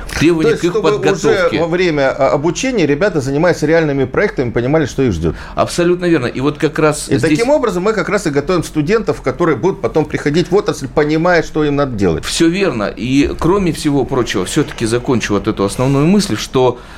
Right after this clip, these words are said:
Speaker 1: э, попадание в эту, ну, э, в эту междисциплинарную инженерную команду будет через заключение того самого договора целевой подготовки,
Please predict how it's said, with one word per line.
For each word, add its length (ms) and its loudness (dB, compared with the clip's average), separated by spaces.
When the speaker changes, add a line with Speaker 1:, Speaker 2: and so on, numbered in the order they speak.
Speaker 1:
э, 440 2
попадание 680 0
в 80 -4
эту, 180 -4
ну, 240 0
э, 160 4
в 80 0
эту 180 -2
междисциплинарную 840 0
инженерную 480 -2
команду 500 0
будет 520 0
через 280 -2
заключение 720 0
того 280 0
самого 540 0
договора 520 0
целевой 440 0
подготовки, 720 -2